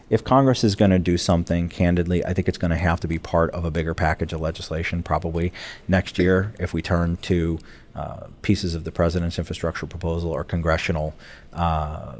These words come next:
consideration of their own views on an infrastructure package. I think this makes sense there, because against the backdrop of facilitating broadband infrastructure and, and bridges and smart communities, I think the infrastructure, uh, piece,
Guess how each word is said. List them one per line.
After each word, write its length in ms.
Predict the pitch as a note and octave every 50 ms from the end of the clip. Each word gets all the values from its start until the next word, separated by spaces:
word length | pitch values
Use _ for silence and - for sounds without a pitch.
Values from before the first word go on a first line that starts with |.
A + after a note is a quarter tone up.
| G#1+ A#1 G1+ A1+ B1+ C2 C2+ -
consideration 680 | - G2 F#2 - G2 F2 E2+ E2 E2+ E2 - - E2+
of 120 | D#2+ D#2+ D#2+
their 200 | E2 E2 D#2+ F2
own 180 | F2+ F2 F2
views 380 | F2 F2 E2+ E2+ E2+ F2 - - -
on 160 | - E2+ E2+
an 160 | E2 - - F2
infrastructure 480 | F2 - F#2 - - E2+ E2 - D#2+
package. 400 | D#2 - E2+ E2+ - - E2+ -
I 40 | F2
think 220 | - - F2 E2+ - - -
this 200 | - F2 - -
makes 320 | F#2 E2+ D#2+ - - - - - -
sense 400 | - - - - F2 F2+ F#2 -
there, 380 | - - G2 G2 G2 G2+ G#2 G2+ - - - - - -
because 240 | - F2+ F2+ G#2 F2
against 380 | F#2+ E2+ - G2 F#2 - - -
the 80 | F#2
backdrop 600 | E2 D#2 F2 E2+ E2+ - - - E2 E2 E2+ - -
of 80 | D#2+
facilitating 760 | - - F2+ - - F2+ D#2+ F2 F2 - - E2+ D#2+ D#2+ E2 D#2+
broadband 540 | F2 D#2+ D#2+ E2 D#2+ - E2 E2 E2 D#2+
infrastructure 680 | D#2+ D#2+ - F2 E2+ - E2 D#2 D2+ - - F#2 E2+ E2
and, 260 | D#2+ D#2 D#2 D2+ -
and 360 | - D#2+ D#2 D#2 D2+ - -
bridges 500 | - F2+ F2 D#2+ D#2+ E2+ E2 E2 D#2+ E2
and 140 | E2 C#2+ D2
smart 340 | - - E2 E2 E2+ - -
communities, 560 | - F#2 E2+ E2+ E2+ E2+ E2 D#2+ E2 D#2+ - - - - - - - - -
I 60 | -
think 320 | F#2 - - F2+ D#2+ - -
the 100 | F2 F2
infrastructure, 720 | E2 - - - - E2 D#2 D2+ - - E2+ E2 D#2+ D2+ - - - - - - -
uh, 360 | E2 E2 D#2+ D2+ D2+ C#2+ - -
piece, 340 | - - G2+ F2+ E2+ - -